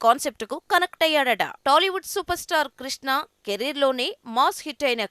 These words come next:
కృష్ణావతారం మూవీనే సర్కారు వారి పాటకు ప్రేరణ. అందులో విజయశాంతికి నకిలీ భర్తగా వచ్చి ఇల్లు చక్కబెట్టే హీరోలాగానే హీరోయిన్ భర్తగా వచ్చి బ్యాంకును, ఓ ఇంటిను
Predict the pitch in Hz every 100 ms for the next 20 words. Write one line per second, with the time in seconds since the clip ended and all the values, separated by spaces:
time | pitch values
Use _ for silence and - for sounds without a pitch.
0 | - 180 - 269 269 254 233 196 185 180
1 | 160 - _ _ - - 233 - 359 403
2 | 359 330 311 302 220 - 185 196 175 151
3 | _ - 175 202 220 165 175 262 311 294
4 | 277 262 220 185 165 247 240 247 254 233
5 | 240 233 392 - _ _ _ 247 320 -
6 | 359 285 277 - 220 165 214 226 220 220
7 | 294 453 - - 311 392 392 294 285 359
8 | 285 240 196 - 269 415 _ _ _ 156
9 | 185 240 165 208 277 - 170 185 233 302
10 | 277